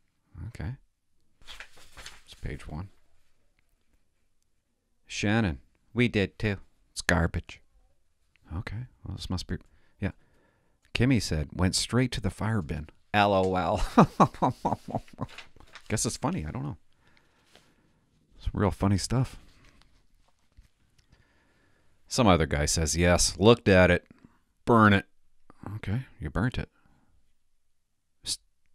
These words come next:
somebody else said, "I don't know if I should." Stephanie said, "Yes, recycled?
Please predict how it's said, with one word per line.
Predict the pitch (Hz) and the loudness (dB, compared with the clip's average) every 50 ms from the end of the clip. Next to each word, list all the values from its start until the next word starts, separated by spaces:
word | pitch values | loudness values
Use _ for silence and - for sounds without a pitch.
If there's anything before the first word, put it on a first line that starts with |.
| _ - | _ -12
somebody | - - - 101 95 104 95 82 | -4 0 2 4 6 6 8 6
else | 73 73 71 - | 6 4 2 0
said, | - 76 73 - - | -2 -2 -2 -2 -2
"I | - 82 92 | 0 2 4
don't | 87 147 180 165 123 | 6 6 8 8 10
know | 113 101 | 8 8
if | - - | 8 8
I | 87 | 4
should." | - - - - _ _ _ - | 2 2 -2 -10 _ _ _ -10
Stephanie | - - - 160 135 - - 92 82 76 | -8 4 8 8 8 8 8 6 4 4
said, | - - 76 73 73 | 2 0 0 2 4
"Yes, | 90 95 95 - - | 6 6 6 6 6
recycled? | 95 92 - - - 139 143 170 180 - 262 269 262 - | 4 4 4 4 4 6 6 6 6 6 6 6 6 4